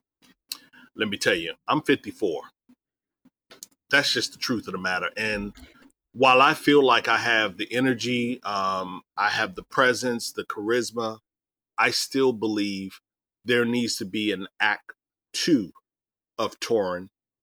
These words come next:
in this D and I space. And I want my act two to be a piece of technology. So one more year, I've still not achieved what I've wanted to achieve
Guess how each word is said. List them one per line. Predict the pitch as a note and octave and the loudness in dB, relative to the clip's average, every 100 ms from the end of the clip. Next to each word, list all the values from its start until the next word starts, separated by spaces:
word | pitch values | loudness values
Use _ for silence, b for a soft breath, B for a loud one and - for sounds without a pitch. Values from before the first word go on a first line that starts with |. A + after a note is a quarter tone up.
| - | -8
in | A#2 G#2+ | -6 -4
this | G#2 - | -4 -6
D | A2+ G#2+ | -6 -4
and | G2 | -2
I | F2+ F2+ | -2 -4
space. | - G#2+ F2+ E2 - - | -4 -4 -6 -10 -12 -8
And | G2 F#2 F#2 - | -8 -8 -10 -2
I | G#2+ | -2
want | A2 A#2 | 0 -2
my | G2 A2+ A#2 G#2 | -2 -2 -2 -4
act | G2 - - | -6 -8 -12
two | - C#3 F#2 D#2 _ _ _ _ _ - - | -4 -2 -2 -8 _ _ _ _ _ -12 -8
to | A2 | -6
be | F2 F2 A#2+ G#2+ F#2 F2 _ _ _ - | -6 -2 -2 -2 -6 -14 _ _ _ -16
a | - | -12
piece | - G#2+ F#2+ | -8 -8 -8
of | |
technology. | - G2 F#2+ F#2 E2 D#2+ F2 | -8 -8 -6 -6 -6 -8 -10
So | - A2+ G2 F#2 F2+ - | -4 -2 -2 -4 -8 -12
one | F2+ F2+ A2+ C#3 | -16 -4 0 4
more | C#3 C3+ | 4 4
year, | B2+ C#3 G#2+ G2 G2+ _ _ _ _ - | 4 2 4 0 -6 _ _ _ _ -4
I've | G2+ - | -4 -4
still | - B2+ A#2 | -2 0 2
not | A2+ G#2+ | 0 0
achieved | F#2+ - A#2 G#2 F2+ | -4 -4 -4 -4 -8
what | F#2+ G2 G2 | -6 -4 -4
I've | F#2+ F2+ | -6 -6
wanted | G2 A2+ G#2+ - | -2 -2 -4 -6
to | G2 | -8
achieve | F#2 - G2+ F2+ E2+ | -6 -6 -8 -10 -12